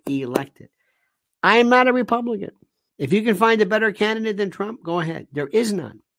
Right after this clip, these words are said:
There is none. The only way to stop it, think of Trump is chemotherapy. Trump is radiation. Trump is the last hope to crush this tyrannical regime of radical left shadow government ghouls.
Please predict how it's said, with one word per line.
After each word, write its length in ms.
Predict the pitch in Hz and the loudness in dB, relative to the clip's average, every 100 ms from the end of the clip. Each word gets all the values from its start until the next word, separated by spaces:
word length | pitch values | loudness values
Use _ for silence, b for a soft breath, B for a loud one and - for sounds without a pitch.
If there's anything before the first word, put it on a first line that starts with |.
| _ _ _ 156 | _ _ _ _
There 160 | 202 214 | -2 0
is 160 | 226 | 0
none. 180 | 214 135 | -2 -4
The 140 | - - | -4 4
only 340 | 190 233 277 | 4 6 2
way 400 | 262 175 123 - | 0 -4 -6 -12
to 100 | - | -14
stop 280 | - 160 143 | -10 -10 -12
it, 60 | - | -4
think 140 | 240 214 | -2 -2
of 120 | 147 | -4
Trump 320 | - 233 247 | 0 0 2
is 180 | 160 147 | -2 -2
chemotherapy. 840 | - 170 151 139 139 127 - - _ | 0 2 2 0 -6 -8 -12 -18 _
Trump 280 | - 185 170 | 0 0 2
is 140 | 120 | 0
radiation. 640 | 127 127 117 117 113 - - b b b b | 0 -2 -2 -4 -8 -16 -20 b b b b
Trump 320 | - 196 185 | 2 4 6
is 200 | 165 131 | 4 2
the 140 | - 98 | -2 -8
last 840 | 101 127 160 160 156 156 - _ _ _ _ _ | -4 -4 -2 -4 -6 -10 -16 _ _ _ _ _
hope 440 | - 160 117 - - _ _ _ _ - | 0 2 2 -2 -20 _ _ _ _ -8
to 200 | - - | -8 -6
crush 600 | - - 156 147 - - | -6 0 0 0 -8 -4
this 380 | 127 123 - - _ | 0 0 -2 -10 _
tyrannical 680 | - 135 127 147 165 156 147 | -2 2 4 2 0 -2 -2
regime 540 | 123 113 135 147 139 | -2 -2 -4 -4 -4
of 220 | 107 92 - _ _ _ _ _ _ _ _ | -6 -8 -16 _ _ _ _ _ _ _ _
radical 380 | 135 156 165 131 | 0 2 2 0
left 220 | 131 139 | 0 -2
shadow 400 | - 135 139 135 | -4 -4 0 -2
government 460 | 117 120 123 117 - - 95 | -2 -2 -2 -4 -6 -12 -4
ghouls. 720 | 120 135 113 90 85 - - | 2 4 2 -2 -8 -18 -20